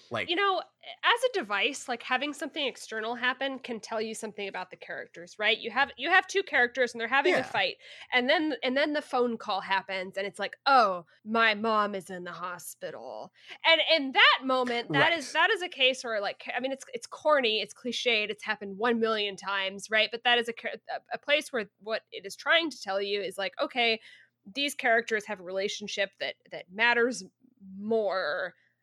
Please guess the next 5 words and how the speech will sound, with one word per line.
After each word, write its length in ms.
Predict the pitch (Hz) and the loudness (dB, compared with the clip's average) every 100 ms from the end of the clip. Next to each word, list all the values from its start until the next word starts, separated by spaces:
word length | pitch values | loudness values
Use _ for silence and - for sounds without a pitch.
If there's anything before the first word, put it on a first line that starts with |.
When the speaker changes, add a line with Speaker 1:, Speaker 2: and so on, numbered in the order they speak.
| _ - | _ -14
Speaker 2:
than 580 | 185 190 165 175 175 165 _ _ _ - | 0 2 2 -2 -10 -14 _ _ _ -10
whatever 440 | 202 202 196 196 | -2 2 2 0
argument 520 | 156 170 170 160 156 175 | -4 -4 -6 -10 -12 -12
they're 100 | - | -12
having. 600 | - 165 - - 104 | -10 -10 -10 -10 -10